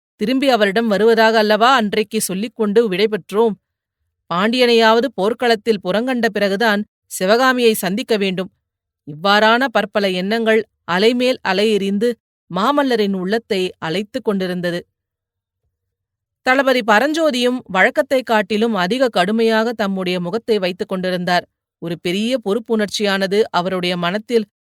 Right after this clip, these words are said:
பெரும் பாரமாய் அமர்ந்து அதை அமுக்கிக் கொண்டிருந்தது. அன்று காலையில் சக்கரவர்த்தி அவரை அந்தரங்கமாக அழைத்து, "தம்பி," உன்னை நம்பித்தான் மாமல்லனை இப்போது போர்க்களத்துக்கு அனுப்புகிறேன். அவனுடைய இப்போதைய மனநிலையில்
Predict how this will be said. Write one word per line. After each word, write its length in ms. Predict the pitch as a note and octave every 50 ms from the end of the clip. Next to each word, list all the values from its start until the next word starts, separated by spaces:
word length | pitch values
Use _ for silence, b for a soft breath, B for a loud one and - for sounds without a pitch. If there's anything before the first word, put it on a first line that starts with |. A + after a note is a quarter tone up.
| _ _ _
பெரும் 340 | - - G3 B3+ C#4+ C#4+ A3
பாரமாய் 480 | G3+ F3+ G3 G#3+ A3 G#3 G#3 G3+ G3+
அமர்ந்து 520 | F#3+ F#3 F#3 F#3+ F#3+ F#3+ G3 G3 G#3 G#3 -
அதை 280 | - F3 D#3+ F3+ F3+
அமுக்கிக் 400 | - - E3 G3+ A3 - B3+ A3
கொண்டிருந்தது. 600 | - G3+ F#3 F3+ F3+ F3+ F3+ E3+ F3+ E3+ F3 - - _ _ _ _ _ _ _ _ _
அன்று 340 | - F#3 G3 G3+ G3 A3+ G3+
காலையில் 500 | - F#3 F#3 G3+ G#3+ A3 A3 A3+ A3+ A3
சக்கரவர்த்தி 680 | - - F3+ - - B3 C4 B3 A#3+ G#3+ - A3+ G#3+ G#3+
அவரை 340 | - G3 F3+ F#3 F#3+ F#3+ F3+
அந்தரங்கமாக 800 | D#3+ E3 F3 F3+ G#3+ G#3+ G#3+ G3+ G3+ G3+ G3 F#3+ F#3+ G3 A3
அழைத்து, 560 | A3 F#3 F3+ F3+ F3 E3+ _ - A3+ G#3 F#3+ F#3 _ _ _ _ _ _ _ _ _ _ _ _ _ _ _
"தம்பி," 420 | - F#3+ F#3 F#3+ F3+ G3 - A3+ _ _ _ _ _ _ _ _ _ -
உன்னை 240 | F3 F#3 F#3+ G3+ F#3+
நம்பித்தான் 540 | F#3+ F#3 F#3+ G#3 G#3 B3 - - A#3+ B3 B3+ A3+
மாமல்லனை 460 | F#3 F3 G#3 A3+ A#3 A3 A3 G#3+ G#3+ G3+
இப்போது 360 | G3 G3 - F#3+ F#3+ F#3 F#3 -
போர்க்களத்துக்கு 640 | - F#3 A3 - - A3 A3 G#3 - F#3+ - G3+
அனுப்புகிறேன். 480 | F3+ F3 F3+ - F#3+ E3+ F3 F3 F3 - _ _ _ _ _ _ _ _ -
அவனுடைய 400 | D#3+ E3 F3+ F3+ F3+ F3+ F3+ F3
இப்போதைய 480 | E3+ E3+ - - G#3 G#3 G#3 G3 G3 G3
மனநிலையில் 640 | F#3 F3 F3+ G3+ G#3+ A3 G#3 G#3 G#3 G#3+ A3 A#3